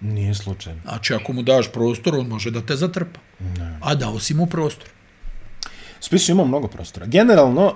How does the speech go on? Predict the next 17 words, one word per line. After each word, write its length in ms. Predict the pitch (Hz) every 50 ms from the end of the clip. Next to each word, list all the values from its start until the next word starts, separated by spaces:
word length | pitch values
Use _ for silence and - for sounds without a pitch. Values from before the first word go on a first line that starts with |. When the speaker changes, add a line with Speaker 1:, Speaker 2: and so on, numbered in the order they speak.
| - -
Speaker 1:
a, 60 | 233 - -
o, 160 | 127 - -
sjećaš 260 | - - 233 - -
se 60 | - 233
ono 80 | 233
što 140 | 180 - 196
smo 160 | - - 165
rekli 260 | 160 170 170 - 117
u 40 | 110
prošlom? 320 | - 117 113 104 - 98 -
Srbija 400 | - - - 170 185 202 220 165
pušta 400 | - - 143 170 180 - - 160 -
puno 280 | - - 131 123 107
šuteva 400 | 98 - - 101 - - 92 85
za 120 | 82 82 82
tri 180 | - - 78 78
poena. 300 | - - 76 80 82